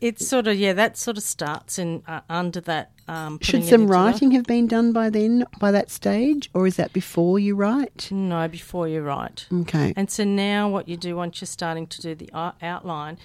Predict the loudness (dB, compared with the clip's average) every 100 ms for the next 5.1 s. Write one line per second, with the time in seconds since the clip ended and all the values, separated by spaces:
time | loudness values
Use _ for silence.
0 | -20 _ -16 -8 -6 -8 _ _ -10 -8
1 | -8 -6 -6 -6 -6 -10 -10 -8 -8 -8
2 | -12 -12 -10 -12 -14 _ _ -20 -12 -8
3 | -6 -2 -2 -2 -6 -6 -6 -6 -10 _
4 | -12 -10 -8 -8 -10 -10 -10 -8 -6 -4
5 | -4